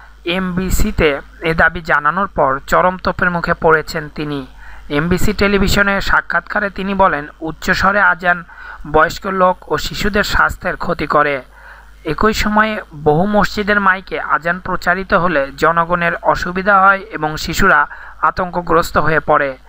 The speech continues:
সেই সাথে মসজিদের সংখ্যাও কমাতে বলেছেন ওই সাংবাদিক।" এমন বিতর্কিত দাবিতে সুহাইমির বিরুদ্ধে তীব্র প্রতিক্রিয়া জানানোর সাথে সাথে শাস্তির দাবিও করেছেন সৌদি মুসলমানরা।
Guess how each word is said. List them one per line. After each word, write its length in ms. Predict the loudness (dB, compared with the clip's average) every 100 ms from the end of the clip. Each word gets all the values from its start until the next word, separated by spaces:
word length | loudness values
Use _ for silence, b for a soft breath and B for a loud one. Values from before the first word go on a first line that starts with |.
| B B
সেই 280 | -8 -4 2
সাথে 360 | 2 2 0 -2 -4
মসজিদের 540 | -2 0 0 0 -2
সংখ্যাও 540 | 2 0 2 2 2 0
কমাতে 400 | 0 0 0 0
বলেছেন 520 | -2 -2 -2 -4 -6 -2
ওই 180 | -2 0
সাংবাদিক।" 640 | 0 -2 -2 -4 -4 -8 -14 B B B B -4
এমন 300 | -2 0 -2
বিতর্কিত 440 | -2 -2 -2 -2
দাবিতে 540 | 2 2 2 -4 -4 -4 B B B B -4
সুহাইমির 600 | 2 4 4 2 0 -2
বিরুদ্ধে 420 | 0 0 0 -2 -4
তীব্র 300 | -4 -2 0
প্রতিক্রিয়া 580 | 0 0 -2 -4 0 0
জানানোর 380 | 4 2 2 0
সাথে 300 | 0 0 -2
সাথে 400 | -2 -2 -2 -4
শাস্তির 460 | 0 0 0 -8 0
দাবিও 300 | 0 0 -4
করেছেন 580 | -2 0 0 -2 -4
সৌদি 420 | -8 -2 0 0 -2
মুসলমানরা। 800 | 0 0 2 0 2 2 2